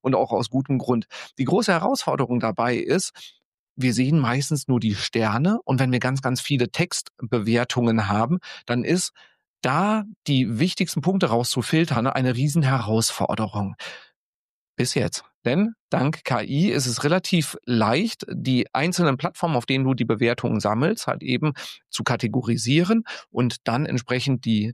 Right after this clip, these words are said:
Textbewertungen zu scrapen und da nach Mustern zu suchen. Also gibt es da bestimmte Muster, worauf Leute immer wieder hinweisen in Bewertungen, sei es Service, sei es Produktqualität, sei es Lieferzeit, sei es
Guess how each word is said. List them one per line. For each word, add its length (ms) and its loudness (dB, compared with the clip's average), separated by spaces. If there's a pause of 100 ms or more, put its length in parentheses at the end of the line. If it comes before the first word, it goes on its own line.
(140)
Textbewertungen 1160 0
zu 180 -2
scrapen 520 0
und 260 0
da 320 2
nach 220 -4
Mustern 480 0
zu 160 -2
suchen. 360 -2
Also 120 -6
gibt 160 -4
es 80 -2
da 80 0
bestimmte 380 -2
Muster, 340 0 (320)
worauf 300 2
Leute 260 2
immer 360 2
wieder 340 0 (240)
hinweisen 640 0
in 40 4
Bewertungen, 460 0
sei 160 2
es 240 -4
Service, 320 0
sei 140 2
es 80 -2
Produktqualität, 680 -2
sei 120 2
es 120 -4
Lieferzeit, 760 0 (280)
sei 280 0
es 260 0